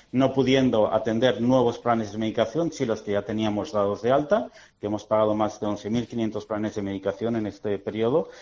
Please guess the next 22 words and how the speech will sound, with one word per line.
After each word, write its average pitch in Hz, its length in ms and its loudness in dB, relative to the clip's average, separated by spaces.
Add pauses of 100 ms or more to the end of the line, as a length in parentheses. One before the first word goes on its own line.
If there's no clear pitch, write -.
(300)
pero 117 440 4
también 127 300 2
estamos 147 360 0
al 104 100 -2
límite 131 360 0
y 90 100 -4
nosotros 104 380 -6
lo 117 80 -2
que 113 80 -2
trabajamos 117 840 0
es 113 300 -4
no 117 240 0
por 127 140 2
seguir 127 320 0
pagando, 139 520 2
sino 107 280 -4
porque 117 400 -2
conseguir 117 400 -4
que 131 80 -2
hayan 127 200 0
cambios 127 360 -2
legislativos, 127 920 -2